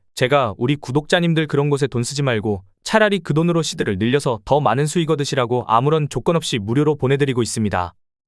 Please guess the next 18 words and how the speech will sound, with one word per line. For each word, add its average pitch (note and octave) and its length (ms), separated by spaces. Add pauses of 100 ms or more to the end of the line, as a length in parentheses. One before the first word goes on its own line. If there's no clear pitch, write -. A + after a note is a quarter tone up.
다운로드 F#3+ 420
받는 D#3 320
방법은 D3 440
자동 C#3+ 320
매매 E3 180
프로그램 C#3+ 460
개발자인 B2+ 540
이분에게 A2+ 420
텔레그램 F#3+ 460
주시거나 C#3 520 (260)
영상 D#3+ 340
더보기란에 E3 540
링크 D3 280
올려둘 C#3+ 360
테니 C3+ 220
필요하신 G3+ 440
분들은 C3+ 380
받아가시고요. G#2+ 720